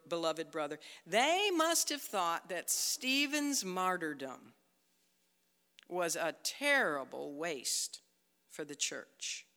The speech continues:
But you know what? The Lord does not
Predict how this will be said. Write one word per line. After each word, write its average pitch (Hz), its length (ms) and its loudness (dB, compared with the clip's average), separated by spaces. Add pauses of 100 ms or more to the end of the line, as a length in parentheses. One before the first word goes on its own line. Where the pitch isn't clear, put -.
(760)
But 151 240 -4
you 160 80 -6
know 196 160 -6
what? 226 300 -6 (420)
The 151 120 -6
Lord 185 640 -2
does 143 260 -8
not 170 380 -4